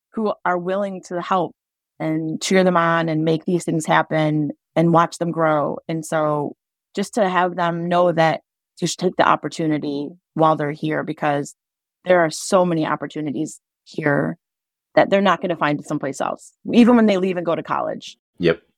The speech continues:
Speaker 2: exactly. And life's all about falling down and getting yourself back up.
Speaker 1: Yeah, and you don't have to be good at something to do it.
Speaker 2: Exactly.
Speaker 1: Like, I like dancing,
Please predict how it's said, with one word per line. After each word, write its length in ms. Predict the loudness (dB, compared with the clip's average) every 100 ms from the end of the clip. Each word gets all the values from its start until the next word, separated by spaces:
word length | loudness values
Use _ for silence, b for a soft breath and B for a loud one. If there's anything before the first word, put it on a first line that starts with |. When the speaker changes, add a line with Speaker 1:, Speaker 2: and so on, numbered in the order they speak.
| _
Speaker 2:
exactly. 500 | -8 -4 -4 -4 -8 -2
And 120 | 2
life's 320 | 4 2 -2
all 160 | -4 -2
about 360 | 0 -2 -4 _ _ 0
falling 280 | 2 4 2
down 200 | 2 0
and 80 |
getting 180 | -4 -8
yourself 280 | -10 -12 -12
back 260 | -14 -12 -16
up. 140 | -16 _ _ 0
Speaker 1:
Yeah, 260 | 4 4 6
and 140 | 6
you 100 | 6
don't 260 | 6 2 0
have 200 | -8 -8
to 80 | -6
be 140 | -2 -2
good 280 | 0 0 0
at 100 | 0
something 400 | 0 2 0 0
to 80 | -2
do 300 | 2 4 4
it. 160 | 2 -4 _
Speaker 2:
Exactly. 440 | 2 4 2 -2 -2
Speaker 1:
Like, 260 | 2 2 0 _ _ _ _
I 160 | 0 2
like 180 | 0 -2
dancing, 400 | -6 -6 -8